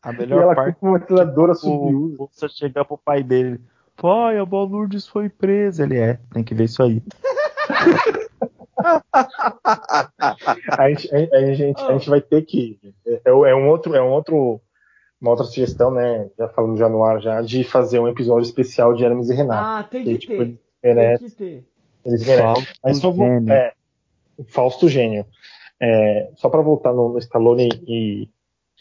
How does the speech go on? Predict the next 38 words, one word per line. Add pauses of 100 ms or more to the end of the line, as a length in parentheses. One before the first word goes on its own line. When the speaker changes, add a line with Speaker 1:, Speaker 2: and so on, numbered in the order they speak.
(440)
Speaker 2:
e
aí
ele
faz
as
comédias
pastelão
assim
mesmo,
boba
mesmo. (1040)
E
aí
ele
faz
alguns
filmes
de
ação
mais
policial,
como
aquele
Assassinos,
que
ele
faz
com
o
Antônio
Bandeiras. (440)
O
Antônio
Bandeiras
surgindo
no
mercado
americano,